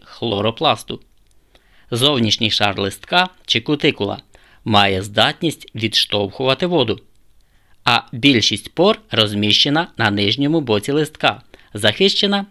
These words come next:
від посушливих вітрів. Будова листка. Воскова кутикула захищає листок від пересихання.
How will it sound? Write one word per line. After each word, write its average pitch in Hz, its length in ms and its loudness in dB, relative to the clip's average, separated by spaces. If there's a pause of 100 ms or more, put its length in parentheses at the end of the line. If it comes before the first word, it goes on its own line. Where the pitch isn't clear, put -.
від 117 240 -4 (180)
посушливих 117 760 -4
вітрів. 151 380 -2 (2750)
Будова 120 400 4
листка. 135 500 -2 (960)
Воскова 120 480 0
кутикула 123 600 0 (160)
захищає 104 640 -2
листок 107 600 -4
від 117 240 -4
пересихання. 127 720 -4